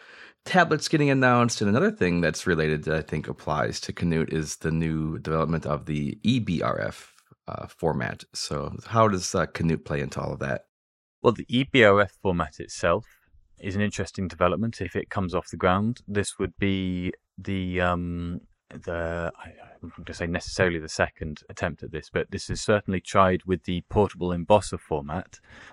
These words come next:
Speaker 2: And I hope that we get further with this 'cause I think it's very important that there is a Braille format,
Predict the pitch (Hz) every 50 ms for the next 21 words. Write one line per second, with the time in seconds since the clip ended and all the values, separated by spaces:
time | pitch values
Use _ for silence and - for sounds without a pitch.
0 | _ _ _ - - - _ _ 92 90 87 85 85 78 - _ 82 87 85 -
1 | - 107 98 - - - 95 76 87 85 - 90 87 - _ - - 95 90 85
2 | 85 82 85 80 95 90 - - - - 82 - - 85 - - - - - -
3 | 95 95 92 87 85 80 - - 90 85 82 - - 76 71 82 78 - - _
4 | - - - _ _ _ _ _ 85 82 82 90 90 85 87 76 - 90 87 85
5 | 82 82 80 - - - 95 90 85 80 80 - - _ - -